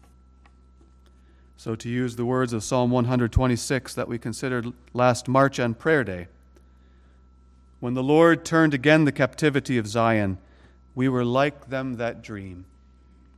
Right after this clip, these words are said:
Then was our mouth filled with laughter, and our tongue with singing.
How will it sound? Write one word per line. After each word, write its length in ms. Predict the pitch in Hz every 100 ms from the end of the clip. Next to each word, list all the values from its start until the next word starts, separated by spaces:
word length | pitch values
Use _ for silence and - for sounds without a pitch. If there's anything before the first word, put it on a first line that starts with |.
| - - _ _ _ -
Then 300 | 131 160 160
was 160 | 151
our 220 | 147 143 139
mouth 480 | 139 147 147 139
filled 320 | - - 156 147
with 160 | 135
laughter, 560 | 123 117 113 - 107 104 - _ - _ _
and 80 | 120
our 140 | 131 135
tongue 400 | - 175 185 175
with 180 | 147
singing. 500 | - - 160 117 90